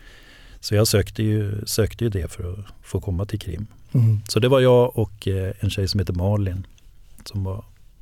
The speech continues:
Speaker 1: jämngammal med mig. Vi, vi, eh, började där som, som, eh, barnutredare då.
Speaker 2: Hur mycket visste du om barnutredningar innan du
Speaker 1: Ingenting, skulle jag vilja säga.
Speaker 2: Ingenting alls?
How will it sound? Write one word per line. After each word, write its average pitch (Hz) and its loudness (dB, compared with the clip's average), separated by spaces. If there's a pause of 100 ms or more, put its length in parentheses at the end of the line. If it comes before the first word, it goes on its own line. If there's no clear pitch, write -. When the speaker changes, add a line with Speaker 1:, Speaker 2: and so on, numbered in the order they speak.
(120)
Speaker 1:
jämngammal 95 4
med 90 0
mig. 90 -2
Vi, 104 -2
vi, 110 2
eh, 98 -2
började 98 0
där 92 -6
som, 92 -6 (840)
som, 92 -2
eh, 92 -6
barnutredare 90 -4
då. - -16 (200)
Speaker 2:
Hur 160 4
mycket 175 4
visste 170 -2
du 170 2
om 165 2
barnutredningar 151 4
innan 131 4
du 139 6
Speaker 1:
Ingenting, 101 4
skulle 92 -4
jag 85 -4
vilja 87 -6
säga. - -10 (1000)
Speaker 2:
Ingenting 175 4
alls? 156 -6